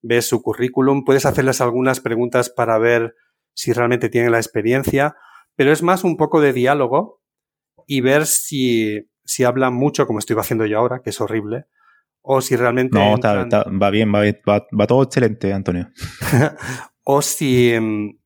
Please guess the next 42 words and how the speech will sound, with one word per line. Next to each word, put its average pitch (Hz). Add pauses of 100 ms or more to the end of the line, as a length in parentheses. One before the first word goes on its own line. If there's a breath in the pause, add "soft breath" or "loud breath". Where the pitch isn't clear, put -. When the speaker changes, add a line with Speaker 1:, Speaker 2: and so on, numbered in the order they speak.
(120)
Speaker 1:
o 156
si 127
entran 160
a 143
concretar, 123 (360)
¿de 123
acuerdo? 131 (500)
Y 143
la 131
forma 151
como 156
tienen 151
de 135
abordar 123
y 139
solucionar 123
el 120
problema. 120
A-, 147
antiguamente 185
sí 175
que 117 (340)
una 180
cosa 170
que 147
hacía, 139
por 127
ejemplo, 131
es 131
la 120
evaluación 117
sobre 151
tus 131
conocimientos 120
básicos 120
de 117
algorítmica, 120 (520 soft breath)
que 131
para 110
mí 110
eran 123
sagrados, 117